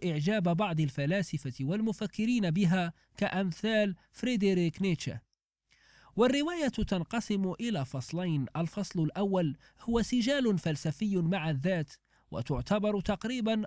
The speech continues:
ربع الرواية، والشق الآخر هي تفاصيل الرواية،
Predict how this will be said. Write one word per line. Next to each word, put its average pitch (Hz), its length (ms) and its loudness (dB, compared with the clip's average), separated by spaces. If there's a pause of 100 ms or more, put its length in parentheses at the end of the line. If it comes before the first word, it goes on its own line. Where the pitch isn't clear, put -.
ربع 220 380 0
الرواية، 147 560 2 (320)
والشق - 400 -4
الآخر 180 580 0 (320)
هي 233 220 4
تفاصيل 220 680 0
الرواية، 139 540 2